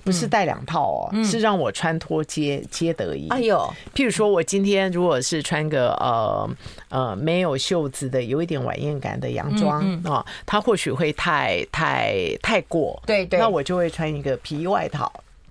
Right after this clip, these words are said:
Speaker 2: 嗯。
Speaker 1: 或者，
Speaker 2: 哦。
Speaker 1: 或者穿一个，呃，可能一个小香风外套，譬如，
Speaker 2: 嗯。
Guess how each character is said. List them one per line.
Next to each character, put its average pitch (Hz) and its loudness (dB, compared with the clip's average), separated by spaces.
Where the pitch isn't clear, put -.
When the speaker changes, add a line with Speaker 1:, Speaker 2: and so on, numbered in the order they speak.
Speaker 2:
嗯。 196 0
Speaker 1:
或 196 2
者， - 2
Speaker 2:
哦。 196 6
Speaker 1:
或 247 6
者 170 0
穿 190 -2
一 160 -4
个， 143 2
呃， 110 -6
可 151 -4
能 135 -2
一 151 -2
个 156 -2
小 - -4
香 139 -4
风 131 -2
外 131 0
套， 120 -2
譬 190 0
如， 104 0
Speaker 2:
嗯。 165 -4